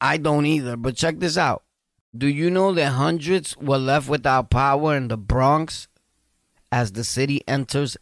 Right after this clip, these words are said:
heat wave? So I'm here sitting on my computer and I'm noticing, like, "Yo, why is this lagging?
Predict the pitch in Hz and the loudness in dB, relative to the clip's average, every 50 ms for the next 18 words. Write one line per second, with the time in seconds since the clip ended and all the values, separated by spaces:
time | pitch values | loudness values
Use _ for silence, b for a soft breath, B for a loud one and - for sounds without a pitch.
0 | _ _ _ _ - - 117 127 139 135 - 135 151 156 160 156 156 156 - - | _ _ _ _ -14 -8 -6 -4 -4 -4 -2 0 2 2 4 2 2 0 -4 -10
1 | _ _ _ _ _ _ _ _ _ _ _ _ _ _ _ _ _ _ _ _ | _ _ _ _ _ _ _ _ _ _ _ _ _ _ _ _ _ _ _ _
2 | _ _ _ - - - - 165 156 143 127 - _ _ _ _ _ _ _ _ | _ _ _ -8 -2 0 2 4 4 2 0 -2 _ _ _ _ _ _ _ _
3 | _ _ - 147 175 196 202 208 208 196 165 - - 170 170 170 170 170 170 156 | _ _ -2 -2 0 2 2 2 2 2 2 0 0 0 0 0 0 0 0 0
4 | 151 151 139 - - - 123 123 - - 156 170 175 175 147 127 120 113 117 139 | 2 0 0 0 -2 -6 -6 -6 -4 -2 0 0 2 2 2 0 -2 -4 -6 -10
5 | - _ _ b b b b b b b b b b b b _ - 135 139 135 | -14 _ _ b b b b b b b b b b b b _ -2 0 0 2
6 | 127 123 131 135 139 147 156 180 180 165 135 - - 135 131 127 123 117 107 104 | 2 2 2 2 2 2 4 4 4 2 0 0 -2 -2 -2 -2 -2 -2 0 0
7 | 139 170 165 135 117 131 139 165 220 277 254 214 - 220 165 117 107 120 127 135 | 2 2 2 2 2 2 2 2 2 0 -2 -2 -2 -2 -2 -2 -4 -2 0 0
8 | 175 233 262 208 143 139 120 123 104 104 107 | 0 0 -2 -4 -4 -4 -4 -4 -6 -8 -10